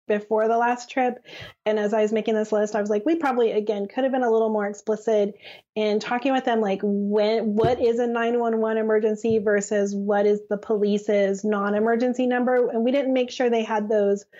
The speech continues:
numbers in their phone. So maybe the next time before we go, we'll make sure we know they have their grandparents' phone numbers. So they, they had that at least,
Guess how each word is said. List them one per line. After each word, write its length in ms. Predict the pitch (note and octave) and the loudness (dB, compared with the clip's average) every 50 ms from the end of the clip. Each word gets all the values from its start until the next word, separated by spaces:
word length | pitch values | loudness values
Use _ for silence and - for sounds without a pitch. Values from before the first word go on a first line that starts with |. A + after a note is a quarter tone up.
| - - - - _ - | -20 -20 -20 -20 _ -4
numbers 420 | A3 A3 G#3 G#3+ G#3+ A3+ A3+ A3+ | -2 0 0 2 2 2 2 2
in 120 | A3+ G#3+ G#3 | 2 0 0
their 260 | G3+ F#3+ G3 G3 - _ | 0 -2 -4 -6 -6 _
phone. 500 | G3+ G3 G3 G#3+ A#3 C4 D4 E4+ G4 G4 - - - - - - | -4 -4 -2 -2 0 0 0 0 -2 -4 -8 -16 -20 -20 -18 -8
So 340 | - - B3 A#3 A#3 A3+ A3 | -4 0 2 2 2 2 2
maybe 260 | A3+ A3+ G#3+ G#3+ A3+ | 2 2 2 2 2
the 100 | A3 G#3+ | 0 0
next 240 | A3 G#3+ A3 - - | -2 -4 -6 -8 -6
time 180 | B3 A3+ A3 | -4 -2 0
before 260 | A3 G#3+ G#3 - A#3 G#3 | 0 -2 -2 -2 0 0
we 140 | G#3+ G#3 G#3 | 2 0 2
go, 240 | G#3 G#3+ G3+ G3+ G3+ | 2 2 2 2 2
we'll 180 | G3+ A3 A#3 | 2 2 0
make 220 | B3+ C4+ C#4 C4+ C4+ | 0 0 0 -2 -4
sure 600 | - - - A#3 G#3+ G#3+ A3 A#3 A#3+ A#3+ B3 B3+ | -6 -6 -2 0 2 4 4 4 4 2 0 0
we 140 | A#3 A3+ G#3+ | 0 0 0
know 180 | G#3+ G#3+ A3 A3+ | 2 2 2 2
they 120 | B3 C#4+ | 2 2
have 160 | D#4 D4+ D4+ | 0 0 0
their 160 | D#4+ D#4+ D#4+ | 0 -2 0
grandparents' 540 | E4 C#4+ B3 B3 A#3+ C4 B3+ B3 A#3+ A#3+ - | 0 0 0 0 0 0 0 0 0 -2 -4
phone 200 | - - A#3 A#3 | -4 -4 -2 0
numbers. 540 | A3+ A3 A3 A3+ A3 A3 G#3+ G#3+ A3 G#3+ - _ - - - - - - | 0 0 0 2 2 4 4 4 2 0 -2 _ -18 -18 -18 -18 -18 -8
So 160 | - - G#3+ G3+ | -4 -2 0 0
they, 260 | G#3 G#3 G3+ G3+ G3+ | 2 2 2 0 0
they 120 | G#3+ G#3+ A3 | 0 -2 -2
had 220 | A3 A3+ A3+ A3+ | -2 -2 -2 0
that 160 | A#3+ A3+ A3 | 0 2 2
at 160 | G#3 F#3+ F#3+ G3 | 2 2 2 2
least, 420 | G3+ G3 G3 G3+ G3+ - - | 2 2 2 2 0 -2 -8